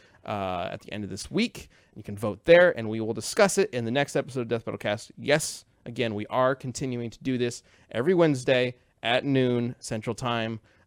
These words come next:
Uh, we will not be live as we are right now next week, but we will still be airing it as usual, um, and doing pretty much everything the same. We just will be recording from home, which will be a very interesting experiment.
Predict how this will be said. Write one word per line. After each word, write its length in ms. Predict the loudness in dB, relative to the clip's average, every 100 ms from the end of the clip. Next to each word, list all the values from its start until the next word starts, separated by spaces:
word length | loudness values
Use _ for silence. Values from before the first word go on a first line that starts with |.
| -10
Uh, 240 | -6 -6
we 140 | -6 -6
will 160 | -4 -2
not 220 | -4 -6
be 300 | -8 -8 -8
live 600 | -4 2 4 4 2 2
as 260 | 2 2 2
we 60 | 4
are 140 | 4
right 180 | 4 2
now 240 | 4 4
next 240 | 4 0 -2
week, 240 | -4 -2
but 140 | -4
we 140 | -2 -4
will 120 | -6
still 180 | -8 -8
be 180 | -8 -6
airing 260 | -4 -4
it 120 | -6 -8
as 320 | -8 -6 -8
usual, 520 | -6 -6 -6 -12 -18 -20 -20 _ _
um, 360 | -8 -6 -6 -8
and 180 | -10 -6
doing 260 | -6 0
pretty 200 | 2 6
much 120 | 6
everything 300 | 6 4 2
the 80 | 0
same. 360 | 2 2 2 -2
We 120 | -6 -6
just 180 | -4
will 80 | -4
be 160 | -4 -6
recording 340 | -2 0 0
from 140 | -2 2
home, 420 | 4 4 0 -8 -10
which 180 | -8 -6
will 60 |
be 120 | -4
a 40 | 2
very 200 | 2 2
interesting 520 | -2 -4 -6 -4 -4
experiment. 760 | -4 -2 4 4 4 -6 -14